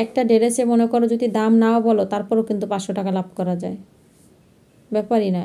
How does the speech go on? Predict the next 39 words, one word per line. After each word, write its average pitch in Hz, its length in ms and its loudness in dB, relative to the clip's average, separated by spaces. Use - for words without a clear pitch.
একটা 196 200 -6
ড্রেসে 226 300 0
পাঁচশো 240 240 -4
টাকা 233 180 -2
লাভ, 220 100 -2
মানে, 202 160 -8
sorry, 208 220 -2
একশো 226 200 -4
টাকা 240 180 2
লাভ 196 180 -2
করা 185 200 0
যায়, 190 140 -2
একশো - 220 -8
টাকা। 180 160 -8
একটা 226 260 -2
ড্রেস 233 240 2
মনে 240 240 -2
করো 247 180 -2
দাম 247 220 0
না 262 60 2
বললেও 262 340 6
কিন্তু 233 240 2
একশো 220 220 -2
টাকা 190 180 -2
লাভ 175 100 -2
করা 175 220 -2
যায়। 151 140 -8
এই 240 100 2
যে 262 120 6
আমি 254 160 2
তিনশো 269 300 4
ষাট 220 140 2
টাকা 247 220 2
যে 226 120 6
ড্রেসটা 214 340 0
ছাড়ছি, 214 360 -4
এটা 196 180 -2
কি 233 160 0
তোমরা 226 200 4